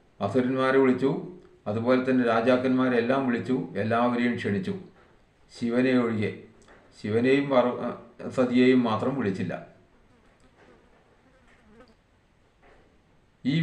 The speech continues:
വിവരം, ഇങ്ങനൊരു യാഗം നടക്കുന്നുണ്ട് എന്ന വിവരം നാരദ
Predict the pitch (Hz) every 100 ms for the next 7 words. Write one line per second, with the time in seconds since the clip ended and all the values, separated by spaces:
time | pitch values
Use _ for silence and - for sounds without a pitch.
0 | 156 147 143 98 - - - _ _ _
1 | _ - 123 156 180 165 147 131 147 156
2 | 147 139 151 151 139 147 135 127 131 110
3 | 113 233 - - - 95 110 117 131